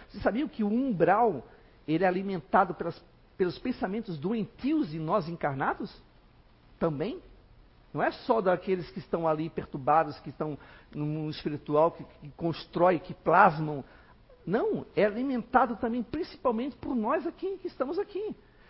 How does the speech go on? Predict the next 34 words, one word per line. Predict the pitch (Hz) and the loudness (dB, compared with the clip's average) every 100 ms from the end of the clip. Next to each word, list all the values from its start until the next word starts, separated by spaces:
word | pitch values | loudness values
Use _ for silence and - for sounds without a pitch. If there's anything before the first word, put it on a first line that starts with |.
| - | -6
emanando | 180 190 233 220 269 | -2 0 0 0 -4
coisas | - 247 247 247 240 - - _ _ _ _ _ | -4 -2 -2 -4 -8 -14 -20 _ _ _ _ _
negativas | 165 240 262 - 269 233 | -4 0 -2 -4 -6 -4
o | |
tempo | 220 269 320 | -2 -4 -4
todo. | - 277 269 143 - - - _ _ _ _ _ _ _ _ _ - _ _ _ _ | -2 -2 -2 -6 -10 -20 -20 _ _ _ _ _ _ _ _ _ -20 _ _ _ _
Então | 185 170 415 | -8 -6 -4
vamos | 269 254 | -2 -2
aproveitar | - 190 220 - 170 | 0 0 2 2 2
esse | - | 0
momento | 165 151 151 220 - | -4 -4 -4 -4 -4
agora, | 135 147 156 | 0 2 2
que | 143 | 0
já | 139 | -4
de | 117 123 | -4 -10
final | - 127 127 | -12 -8 -6
de | 117 | -6
ano, | 123 226 240 120 - - _ _ _ _ - - | -4 -2 -2 -6 -12 -20 _ _ _ _ -20 -14
né, | 110 151 208 | -8 -6 -6
deixar | 139 - 165 | -6 0 0
o, | 143 - | 0 -8
um | 143 | -14
pouco | 135 170 196 | -6 -2 0
essa | 151 175 | -2 -10
questão | - 139 165 | -10 -8 -8
do, | 151 | -8
do | 131 123 | -10 -10
presente, | - 135 135 160 254 - | -8 -8 -4 -2 -2 -4
mas | 147 147 143 - - - - - | -8 -8 -8 -12 -20 -20 -20 -6
olha | 196 | -2
aqui, | 247 320 | 0 0
ó, | 180 | -2
um | 127 185 | -2 -2
livro. | 220 127 120 | -2 -4 -8